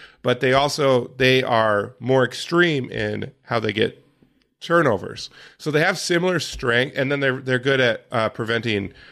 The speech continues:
um, high field goal percentages. They, they're good at forcing tough shots. Um, so they have some similar strengths to, uh, W S U on both sides of the ball,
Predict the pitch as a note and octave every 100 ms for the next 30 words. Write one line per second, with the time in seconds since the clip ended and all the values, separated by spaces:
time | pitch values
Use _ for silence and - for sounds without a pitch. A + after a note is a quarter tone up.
0 | _ - G#2 G2 F#2+ - G#2 A2 G#2 G#2+
1 | G#2 B2+ - F#2+ G2+ F#2+ G2 G2 G2+ G2+
2 | G#2 - - A2+ G2+ - G2+ - G2 G2
3 | - G#2+ F#2+ F#2 - - - - - _
4 | - G2 G2+ F#2+ F#2+ - _ - - C#3+
5 | C#3 C#3+ F3+ - C3+ - D#3 D3+ A#2 -
6 | A#2+ A#2+ A#2+ - - - - - _ -
7 | A#2+ G#2+ G#2+ G2+ G2+ G2 A2 G#2 G#2+ F#2+
8 | A#2 G#2+ G2 G2 C#3 D#3 - G2+ G#2+ F#2+
9 | F#2 F2+ G2+ G2+ F#2+ F2+